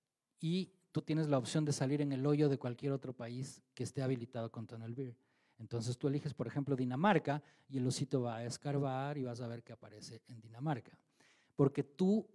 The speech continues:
dispositivo se camufló y entonces está identificado en Dinamarca. Esa es una conexión segura. Dura un tiempo, bla, bla, bla, y entonces ustedes pueden navegar con seguridad. Como les digo,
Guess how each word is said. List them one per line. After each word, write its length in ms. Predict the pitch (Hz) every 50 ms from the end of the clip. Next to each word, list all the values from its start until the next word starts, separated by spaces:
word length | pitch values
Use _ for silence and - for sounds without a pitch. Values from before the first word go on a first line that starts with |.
| _ _
dispositivo 880 | - - 160 - - 180 - - 196 - - 160 151 147 160 175 175 - _ _
se 220 | _ - - 147 -
camufló 640 | - 147 147 165 165 - - 165 156 156 170 160 -
y 80 | 156 139
entonces 400 | 139 135 - 131 127 120 143 131
está 200 | 123 - - 127
identificado 580 | 127 127 120 110 113 98 104 - - 107 104 107
en 80 | 104
Dinamarca. 520 | 98 101 98 95 95 90 82 82 _ _ _ _ _ _ _ _
Esa 140 | - 123 139
es 60 | 139 147
una 160 | 151 143 139
conexión 400 | - 127 117 - - - 135 131
segura. 500 | - - 135 123 143 156 139 104 - - - _ _ _ _
Dura 180 | - 120 127 139
un 80 | 156 151
tiempo, 320 | - 180 180 185 190 180
bla, 120 | 165 156
bla, 100 | 151 147
bla, 140 | 147 151 165 170
y 80 | 156
entonces 280 | 139 127 - 135 131 147
ustedes 300 | 131 - 143 139 135 -
pueden 240 | - 131 127 127 127
navegar 400 | 120 120 120 120 120 123 123 - _ _
con 180 | _ 131 131 120
seguridad. 480 | - - 117 107 107 104 95 92 - - - _ _ _ _ _ _ _ _ _ _ _ _ _ _ _
Como 200 | - 165 180 208
les 180 | 214 214 190 202
digo, 380 | 226 214 185 185 196 185 -